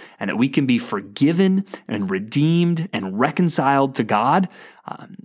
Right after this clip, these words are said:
that, that's an amazing thing. That, that's what we need to be communicating, and we have the added assurance that that's not just a fairy tale, that is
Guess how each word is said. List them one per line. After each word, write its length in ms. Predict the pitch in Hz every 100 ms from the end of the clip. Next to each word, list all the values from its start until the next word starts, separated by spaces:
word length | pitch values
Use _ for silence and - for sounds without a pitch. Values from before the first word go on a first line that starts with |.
| - -
that, 240 | - - 123
that's 220 | 143 170
an 80 | 143
amazing 480 | 135 147 139 135
thing. 380 | - 156 185 - -
That, 240 | 104 110
that's 260 | 113 139 139
what 140 | 131
we 100 | 131
need 160 | 151 139
to 60 |
be 120 | 131
communicating, 840 | 139 120 120 196 233 110 104 139 -
and 260 | 170 214
we 120 | 175 185
have 260 | 175 180
the 140 | 170 -
added 200 | 160 170
assurance 460 | 151 175 196 -
that 140 | 147 -
that's 280 | 180 -
not 200 | 180 175
just 200 | 165 151
a 60 | 143
fairy 300 | 135 147 165
tale, 260 | 151 151 123
that 380 | 110 143 - -
is 460 | 127 131 127 131